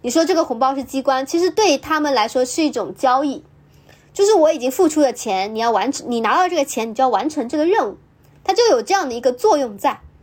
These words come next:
所以我，我前面讲到说让大家去小心，呃，不要乱捡红包，其实也是这个作用，就是你拿到这个钱，你就说明你收的这个钱答应他们做某件事情。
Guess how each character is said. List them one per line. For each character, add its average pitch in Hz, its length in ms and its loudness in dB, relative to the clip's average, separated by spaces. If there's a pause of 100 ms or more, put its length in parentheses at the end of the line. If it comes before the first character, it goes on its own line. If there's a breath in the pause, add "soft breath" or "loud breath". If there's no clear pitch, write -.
(240)
所 - 180 0
以 440 60 4
我， 254 180 4
我 226 80 2
前 247 160 0
面 294 160 2
讲 226 140 0
到 226 160 0
说 254 240 4
让 285 140 2
大 254 100 0
家 254 140 2
去 269 100 -4
小 180 300 -2
心， 262 400 -6 (240 soft breath)
呃， 202 240 2
不 196 140 0
要 277 180 4
乱 311 180 0
捡 165 160 -4
红 190 220 -12
包， 233 180 2
其 269 140 -8
实 285 80 2
也 233 100 2
是 247 140 -6
这 294 80 0
个 277 80 4
作 294 180 4
用， 240 80 -6
就 285 80 -4
是 320 60 0
你 302 160 2
拿 226 180 0
到 403 140 4
这 381 60 -4
个 311 100 0
钱， 226 260 -4
你 226 80 -10
就 285 100 0
说 392 220 2
明 359 160 0
你 240 80 -4
收 403 260 2
的 415 80 4
这 349 80 -2
个 320 80 2
钱 247 220 -4
答 330 140 -2 (160)
应 277 60 -4
他 254 100 -4
们 240 100 -6
做 247 140 0
某 214 160 -6
件 233 120 -10
事 269 220 -4
情。 - 220 -14